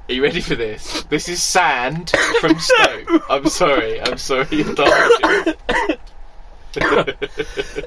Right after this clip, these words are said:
Speaker 1: Are you
Speaker 2: I'm
Speaker 1: ready?
Speaker 2: just choked on water. <coughs> Right, hang on. Composure.
Speaker 1: I'm sorry, I didn't mean to let you die and choke on some water.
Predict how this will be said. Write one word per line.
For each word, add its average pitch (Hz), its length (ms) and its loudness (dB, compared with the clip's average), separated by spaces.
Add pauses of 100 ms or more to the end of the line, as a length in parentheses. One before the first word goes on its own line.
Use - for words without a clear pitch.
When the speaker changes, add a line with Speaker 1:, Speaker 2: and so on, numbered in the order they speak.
(1600)
Speaker 1:
Are 123 120 -4
you 127 120 0
Speaker 2:
I'm 131 60 2
Speaker 1:
ready? 143 140 4
Speaker 2:
just 208 100 0
choked 185 260 0
on 160 120 2
water. 170 400 -4 (1080)
<coughs> 302 1040 2 (800)
Right, 123 320 -6
hang 131 160 -8
on. 107 200 -6 (800)
Composure. 123 480 -10 (2000)
Speaker 1:
I'm 110 140 -10
sorry, 110 220 -6
I - 20 -6
didn't 107 260 -8
mean 104 80 -8
to 101 120 -10
let 98 60 -10
you 101 80 -14
die 101 220 -10
and 101 80 -12
choke 98 240 -12
on 98 80 -14
some - 140 -12
water. 98 320 -12